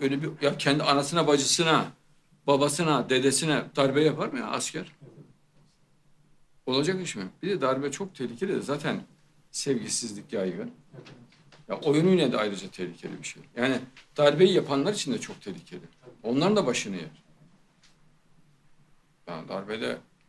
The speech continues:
şuur, sevgi, merhamet rafa kalkar. Yani çok kontrolsüz olur olaylar. Onun için vatandaş da tepkisini çok güçlü ortaya koyması lazım. Mesela çocuklar gördünüz.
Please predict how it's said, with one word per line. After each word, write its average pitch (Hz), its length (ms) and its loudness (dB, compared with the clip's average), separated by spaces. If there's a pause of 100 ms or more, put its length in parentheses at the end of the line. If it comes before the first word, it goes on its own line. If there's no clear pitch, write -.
(680)
şuur, 139 540 0 (720)
sevgi, 131 680 0 (360)
merhamet 127 680 -2 (520)
rafa 131 300 -6
kalkar. - 320 -10 (1600)
Yani 110 240 -4
çok 196 220 -4
kontrolsüz 120 640 -4
olur 95 200 -4
olaylar. 82 380 -8 (680)
Onun 160 180 -4
için 156 200 -4
vatandaş 151 520 -2
da 143 40 -8
tepkisini 151 500 -8
çok 180 260 -6
güçlü 160 280 -6 (260)
ortaya 117 360 -4
koyması 101 380 -4
lazım. 98 440 -4 (1200)
Mesela 139 240 -4
çocuklar 165 400 -2
gördünüz. 180 680 0